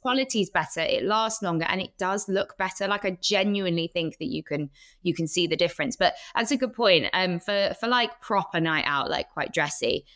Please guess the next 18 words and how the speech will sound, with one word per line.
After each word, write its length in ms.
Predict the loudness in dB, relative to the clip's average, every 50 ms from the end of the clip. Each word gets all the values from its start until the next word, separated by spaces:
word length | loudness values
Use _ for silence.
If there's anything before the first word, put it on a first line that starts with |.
| _ _
House 240 | 2 2 4 4 2
of 100 | 0 0
C 200 | 2 2 2 4
B, 280 | 4 2 2 2 0 -2
we've 160 | -4 -4 -2
got 280 | 0 2 4 4 2 2 0 -2 -2
a, 40 | 0
a, 120 | 0 0 0
a 60 | -2
shop 220 | -2 -2 -4 -4
in 100 | -4 -2
Manchester. 520 | 0 0 0 -2 -2 -4 -4 -4 -4 -4 2 4
That's 280 | 4 4 4 2 0
my, 180 | -2 0 0 2
like, 220 | 2 0 0 -2 -2 -2
I'll 180 | 0 0 0
go 320 | 0 0 2 2 4 4 2
there 380 | 0 0 0 0 0 0 -2